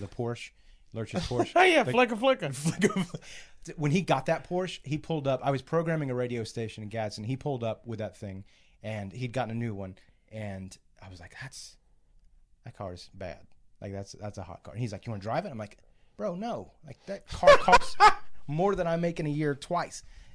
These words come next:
Speaker 1: Like, no, I'm not, I'm not buying it. I'm not driving that car." And he's like, "No, no, it's not a big deal. Just drive it. Just drive." And then so we get in the car, and we're, and I'm, like, going, like, a normal speed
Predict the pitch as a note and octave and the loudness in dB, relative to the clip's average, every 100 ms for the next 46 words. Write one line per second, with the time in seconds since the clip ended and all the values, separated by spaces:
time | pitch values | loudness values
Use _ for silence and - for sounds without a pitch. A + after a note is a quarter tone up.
0 | - - - D#3 A2+ C#3 C3+ - - B2+ | -16 -14 -4 -2 0 2 0 -2 -8 -6
1 | G2 F2+ - - - C3+ C3+ G2 - - | -6 -8 -14 -14 -6 -2 0 -2 -8 -20
2 | - - B2+ A2 A#2+ A2+ G2 F#2+ F#2 A2 | -20 -18 -10 0 2 2 0 -6 -6 -6
3 | B2+ D3+ D#3+ D3 C3+ C3+ D3 C3+ B2 A2+ | -6 -4 -4 -2 -4 -6 -6 -4 -4 -4
4 | G2+ - C#3+ - C3+ G2 G2+ A2 - - | -6 -6 -6 -6 -6 -6 -8 -10 -14 -18
5 | - - C3 C3+ C#3+ D3+ D#3 D3 - C#3 | -20 -4 0 2 2 2 4 0 2 4
6 | C3 A#2+ B2 A#2+ A2+ C3+ C#3+ F3+ B2+ C#3 | 4 2 0 -2 -4 0 2 2 4 4
7 | C3+ B2 A#2 A#2+ B2+ C3+ A#2 - - C#3+ | 6 4 2 4 6 4 2 -2 0 0
8 | G#2+ | 0